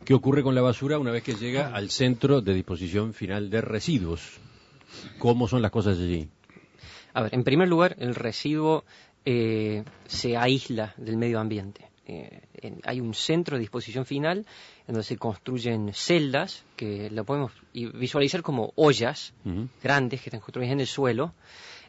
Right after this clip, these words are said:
Speaker 2: eh, con sistemas sofisticados de membranas, eh, eh, naturales de arcillas, membranas sintéticas, eh, s-, sistemas de recolección y tratamiento de líquidos. Bueno, y el residuo se compacta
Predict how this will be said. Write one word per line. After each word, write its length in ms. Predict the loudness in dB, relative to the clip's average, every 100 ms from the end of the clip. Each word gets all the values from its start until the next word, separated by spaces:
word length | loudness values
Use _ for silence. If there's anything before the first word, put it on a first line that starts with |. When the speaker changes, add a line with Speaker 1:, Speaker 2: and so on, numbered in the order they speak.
| _
Speaker 2:
eh, 600 | 0 2 0 0 -2 -6 -12 _ _
con 220 | 2 4 4
sistemas 480 | -2 -2 -2 -2
sofisticados 640 | -4 -8 -6 -10 0 2 4
de 80 | 2
membranas, 1040 | 2 2 4 4 2 2 -2 -4 -12 -10
eh, 540 | -8 -6 -6 -8 -10 -14 -20 -20 _
eh, 240 | -10 -8 -4
naturales 600 | -4 -2 2 4 2 -2
de 80 |
arcillas, 440 | -4 -6 -4 -2 -2
membranas 440 | -2 -2 -4 -6
sintéticas, 1120 | -6 -10 0 0 0 -8 -8 -8 -8 -10 -12
eh, 320 | -12 -12 -12 -14
s-, 120 | -18
sistemas 540 | -14 -12 -6 -4 -4 -4
de 160 | -6
recolección 520 | -6 -8 -6 -6 -4 -6
y 60 |
tratamiento 540 | -6 -6 -4 -4 -4 -4
de 60 |
líquidos. 640 | -2 -4 -2 0 0 -2 -16 -18 -16 0
Bueno, 180 | 0 2
y 100 | 4
el 60 |
residuo 380 | 4 4 2 -2
se 160 | -2 -6
compacta 760 | -2 -2 2 0 0 -4 -4